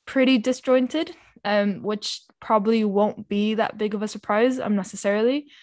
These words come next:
Um, and obviously against Birmingham City, it's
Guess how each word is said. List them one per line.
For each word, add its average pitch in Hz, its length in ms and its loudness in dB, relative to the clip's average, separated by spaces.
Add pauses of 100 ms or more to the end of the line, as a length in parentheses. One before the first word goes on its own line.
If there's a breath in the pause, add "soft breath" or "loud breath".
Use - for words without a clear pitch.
(340 soft breath)
Um, 196 380 2
and 196 140 0
obviously 196 240 -2
against 190 320 -4
Birmingham 190 340 -2
City, 180 540 -6
it's - 520 -12